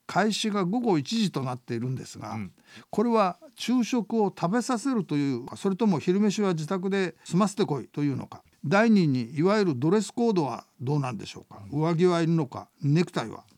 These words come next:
Speaker 1: 第三に、どんなプログラムなの？もう一つ、この敬老会にかかる費用は誰が払うの？というのもありました。
Speaker 2: はい。
Speaker 1: まあ、昼飯を食いはぐれるといけないので、自宅で氷見うどんを茹でて、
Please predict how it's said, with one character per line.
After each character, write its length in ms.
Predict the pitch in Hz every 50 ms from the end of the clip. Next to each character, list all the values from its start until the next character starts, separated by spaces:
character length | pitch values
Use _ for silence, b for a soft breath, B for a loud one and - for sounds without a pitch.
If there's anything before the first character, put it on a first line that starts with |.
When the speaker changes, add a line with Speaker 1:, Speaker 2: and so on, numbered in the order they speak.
| _ -
Speaker 1:
第 200 | 165 196 240 220
三 200 | - 202 185 160
に、 140 | 143 117
ど 160 | 117 147 156 196
ん 100 | 226 285
な 100 | 311 240
プ 160 | 196 - 269
ロ 100 | 262 247
グ 100 | 226 247
ラ 120 | 226 214
ム 280 | 196 165 131 117 110 - _
な 200 | - 123 123 123
の？ 160 | 117 104 120 b b b b b -
も 160 | 160 160 190
う 20 |
一 200 | 175 - - 202
つ、 200 | - - 120 98 - _ _
こ 120 | - 190 196
の 140 | 220 208
敬 220 | 202 - 220 233 240
老 140 | 233 233 202
会 200 | - 170 165 156
に 100 | 143 131
か 100 | - -
か 120 | 175 175
る 60 | 170
費 140 | - - 170
用 120 | 151 131
は 180 | 120 110 110 110
誰 220 | 110 123 165 190 214
が 100 | 208 147
払 260 | 113 127 131 135 123
う 40 | 107
の？ 180 | 101 98 - - _ _ _ _ _
と 100 | - -
い 80 | 190 185
う 80 | 185 175
の 100 | 156 139
も 200 | 123 117 113 -
あ 80 | - 147
り 80 | 139 135
ま 120 | 127 -
し 60 | -
た。 120 | - - -
Speaker 2:
は 160 | - - 131 117
い。 80 | - - _ b b b b b b b
Speaker 1:
ま 300 | - 180 220 208 175 135
あ、 80 | 123 -
昼 200 | - - 214 233
飯 520 | 247 247 226 - - 233 226 220 220 190 160 - - 170 175
を 180 | 185 190 190 175
食 220 | 151 - - 214
い 20 | 214
は 140 | 190 208
ぐ 80 | 214 214
れ 80 | 208 208
る 80 | 190
と 120 | 180 - 151
い 60 | 139
け 100 | 156 165
な 140 | 175 180 170
い 60 | 165
の 160 | 135 127 113
で、 340 | 117 139 143 131 117 147 123 123
自 160 | 127 135 131
宅 580 | - 180 175 - 185 180 180 180 170 160 170 160
で 180 | 165 165 151
氷 160 | 131 - 180 165
見 140 | 175 180
う 140 | 185 180 185
ど 100 | 170 170
ん 180 | 151 147 135 123
を 120 | 113 107 110
茹 140 | 127 139
で 100 | 127 120
て、 220 | 104 - - -